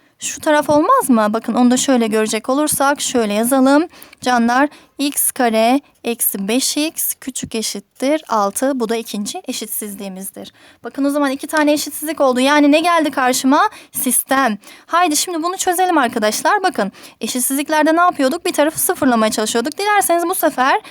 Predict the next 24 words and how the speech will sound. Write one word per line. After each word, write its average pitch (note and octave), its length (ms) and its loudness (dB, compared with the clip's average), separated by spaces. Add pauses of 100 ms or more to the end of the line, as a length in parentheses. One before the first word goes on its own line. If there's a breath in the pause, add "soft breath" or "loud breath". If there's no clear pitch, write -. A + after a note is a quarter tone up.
(140 loud breath)
bu D4+ 80 0
eksi F4 260 0
altıyı F4 380 2
yan B3 220 2
tarafa G#3+ 320 -2
alayım. C4 320 0
Burayı G#4+ 240 2
sıfırlayayım. A3 520 0
Ne E4 100 4
fark A#3 300 -2
eder? A#3 360 -2 (340 loud breath)
Sıfır D4 400 -2
küçük D4 380 -6
eşittir A#3 640 -2 (340 loud breath)
X D4+ 320 -4
kare C#4+ 260 2
eksi C#4 320 0
beş C#4 240 0
x. - 440 -2 (560 soft breath)
Burası C4+ 520 2
artı A#3+ 320 0
altı A3+ 240 0
olarak G3+ 300 0
geçti. E4 520 -2